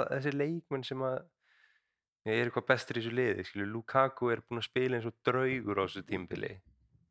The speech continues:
Hann þarf bara einhvern stjóra sem að elska sig. Eh, Barella hefur náttúrulega verið ágætur á tímabili, eða bara fínn, fínn á tímabilinu.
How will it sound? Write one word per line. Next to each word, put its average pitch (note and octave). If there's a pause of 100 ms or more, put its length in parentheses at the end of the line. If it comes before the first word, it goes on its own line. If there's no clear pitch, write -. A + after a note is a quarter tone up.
(220)
Hann A2
þarf A#2
bara A2
einhvern -
stjóra A2+
sem A2
að G#2 (100)
elska A2
sig. G2 (1120)
Eh, - (180)
Barella A#2
hefur B2
náttúrulega A#2+
verið - (100)
ágætur A#2 (120)
á A#2
tímabili, A2
eða G#2
bara G2
fínn, - (560)
fínn -
á A#2
tímabilinu. G2